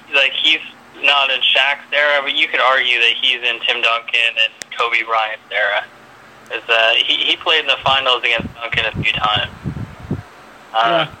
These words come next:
Speaker 1: so it depends. Like, if you wanna throw him in that era, you bump everyone back one.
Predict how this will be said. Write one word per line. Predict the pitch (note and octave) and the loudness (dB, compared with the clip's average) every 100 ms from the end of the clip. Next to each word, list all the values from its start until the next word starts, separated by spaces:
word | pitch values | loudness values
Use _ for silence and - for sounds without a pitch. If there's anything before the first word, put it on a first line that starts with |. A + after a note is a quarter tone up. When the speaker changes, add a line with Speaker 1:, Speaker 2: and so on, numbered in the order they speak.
| - - - - - | -20 -20 -20 -10 0
Speaker 1:
so | C3+ | 0
it | C3+ | 2
depends. | D3+ C#3+ B2 A#2 | 0 -2 -2 -2
Like, | B2+ B2+ - | -2 0 -4
if | - - | -6 0
you | D#3+ | 4
wanna | D#3+ D#3+ | 4 2
throw | D#3+ D#3 | 2 2
him | D#3 D#3 | 4 2
in | D#3 | 4
that | D#3 D3 C#3+ | 2 4 4
era, | D3 C#3+ | 4 2
you | C3 | 2
bump | B2+ B2 | 0 2
everyone | C3 B2+ B2+ B2 A#2 | 2 0 0 0 0
back | A#2 A#2 - | 0 -2 -4
one. | A2 G#2+ | -4 -4